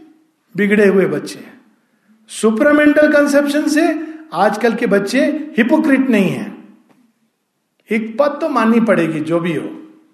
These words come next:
हिपोक्रिट नहीं है। हंड्रेड परसेंट marks for that। जो है वो है, बोल देते हैं। पैसे भी कमाने तो बोलते हैं, "I want to make money।" ये नहीं कि वो लगा के, "नहीं, मैं देश की सेवा करना चाहता हूं।"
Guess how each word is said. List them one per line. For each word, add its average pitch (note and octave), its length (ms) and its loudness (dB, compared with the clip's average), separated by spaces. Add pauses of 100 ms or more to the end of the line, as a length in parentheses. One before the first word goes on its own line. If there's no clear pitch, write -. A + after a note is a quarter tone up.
(640)
हिपोक्रिट B3+ 500 -4
नहीं G3+ 200 -2
है। - 280 -10 (1200)
हंड्रेड F#3 340 -4
परसेंट F#3+ 320 0
marks D#3+ 220 -4
for - 260 -16
that। - 220 -20 (800)
जो F#3+ 220 4
है A#3 260 4
वो C#4+ 140 4
है, G3+ 460 2 (140)
बोल G#3+ 240 -2
देते G#3 280 0
हैं। - 380 -12 (1040)
पैसे A#3 300 4
भी D4+ 120 2
कमाने C4 380 4
तो D4 80 0
बोलते D#4+ 200 2
हैं, D#4 80 4
"I D#4+ 80 6
want F4+ 220 4
to F#4+ 100 2
make F4 260 2
money।" C4+ 260 0 (760)
ये A3 160 4
नहीं D#4 160 2
कि D#4 140 0
वो C4+ 440 6
लगा A#3 280 4
के, A#3 200 0
"नहीं, A3 240 4
मैं A3 180 4
देश G#3 220 2
की G#3 140 -4
सेवा G3 300 0
करना F#3 300 -4
चाहता F3 280 -4
हूं।" E3+ 100 -10